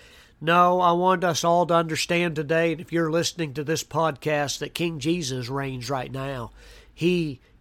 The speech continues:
is reigning forever. He ever lives to make intercession for his people. Now, if you're one of the citizens of King Jesus' king-, uh, kingdom,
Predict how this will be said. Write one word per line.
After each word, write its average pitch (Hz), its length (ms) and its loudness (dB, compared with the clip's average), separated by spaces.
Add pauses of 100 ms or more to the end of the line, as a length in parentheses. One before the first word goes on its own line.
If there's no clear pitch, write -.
is 135 200 -4
reigning 131 600 -6
forever. 131 720 -8 (180)
He 170 360 -4
ever 175 500 0
lives 156 480 -2
to 147 120 -6
make 135 260 -6
intercession 139 680 -4
for - 160 -10
his 123 180 -8
people. 131 460 -8 (320)
Now, 156 160 2
if 131 120 -8
you're 208 200 8
one 233 260 4
of 233 80 -2
the 220 80 0
citizens 147 680 -2
of 135 200 -6
King 175 380 -4
Jesus' 170 640 -2
king-, 156 420 -8
uh, 151 200 -6
kingdom, 131 480 -6